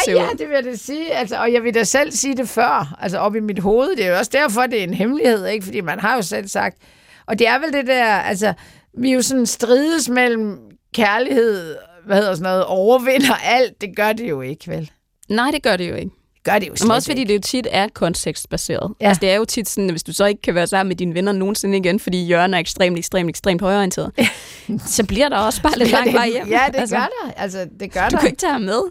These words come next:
Speaker 2: Nej.
Speaker 1: fordi dine venner gider ikke se ham.
Speaker 2: Nej.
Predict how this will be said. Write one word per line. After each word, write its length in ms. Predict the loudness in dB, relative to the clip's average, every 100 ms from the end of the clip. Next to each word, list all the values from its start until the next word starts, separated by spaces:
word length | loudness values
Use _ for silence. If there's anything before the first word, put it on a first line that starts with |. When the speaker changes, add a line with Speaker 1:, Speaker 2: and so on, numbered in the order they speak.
| -8
Speaker 2:
Nej. 300 | -2 0 0 -4 -6
Speaker 1:
fordi 200 | -2 -2
dine 220 | 2 2
venner 200 | 4 2
gider 200 | 0 -2
ikke 140 | -2
se 220 | -4 -4 -4
ham. 200 | -4 -6 -4
Speaker 2:
Nej. 240 | -4 -2